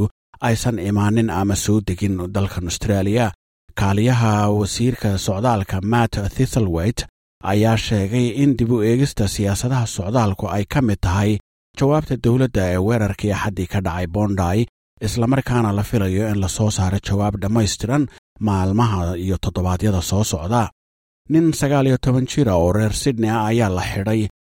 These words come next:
iyada oo lagu soo oogay dacwad la xiriirta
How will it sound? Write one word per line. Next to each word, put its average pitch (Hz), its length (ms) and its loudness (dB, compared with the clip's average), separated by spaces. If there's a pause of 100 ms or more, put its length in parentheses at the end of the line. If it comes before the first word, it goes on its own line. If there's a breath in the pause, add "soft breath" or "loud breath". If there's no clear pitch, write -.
(320)
iyada 147 340 2
oo 139 240 0
lagu 131 260 2
soo 131 380 4
oogay 98 320 2
dacwad 120 340 2
la 131 80 0
xiriirta 104 720 0